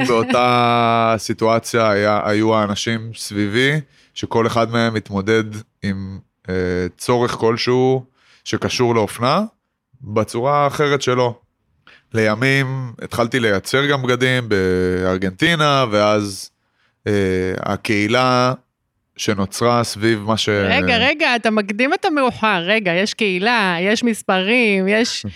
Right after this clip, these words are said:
Speaker 1: <laughs>
Speaker 2: רגע, נגענו באחר. עכשיו, אני רוצה באמת,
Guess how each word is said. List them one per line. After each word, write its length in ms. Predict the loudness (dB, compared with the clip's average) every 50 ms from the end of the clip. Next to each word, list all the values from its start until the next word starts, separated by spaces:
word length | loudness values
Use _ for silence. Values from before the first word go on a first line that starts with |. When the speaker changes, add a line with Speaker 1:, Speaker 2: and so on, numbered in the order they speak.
| -14 -18 -18 -20 -20 -20
Speaker 1:
<laughs> 540 | -20 -20 -20 -20 -20 _ _ _ _ _ -8
Speaker 2:
רגע, 500 | -4 -2 0 2 2 2 2 0 0 2
נגענו 440 | 0 0 0 0 2 2 2 2 2
באחר. 580 | 2 2 2 0 0 0 0 2 2 0 -2 -4 -8 -8 -4
עכשיו, 240 | -2 0 0 0 0 0
אני 160 | 0 2 2
רוצה 260 | 2 0 0 0 0 0 0 0 -2 -4 _ _
באמת, 460 | -4 -2 0 2 2 0 0 -2 -8